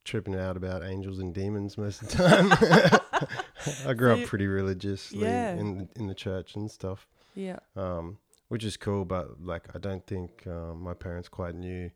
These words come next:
Speaker 1: the extent of the religion of the school that they were sending me to. Like, we were in, like,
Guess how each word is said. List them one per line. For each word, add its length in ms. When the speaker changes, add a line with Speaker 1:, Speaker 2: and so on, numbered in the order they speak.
Speaker 1:
the 100
extent 640
of 240
the 80
religion 640
of 160
the 80
school 380
that 160
they 100
were 100
sending 320
me 100
to. 240
Like, 160
we 80
were 120
in, 120
like, 140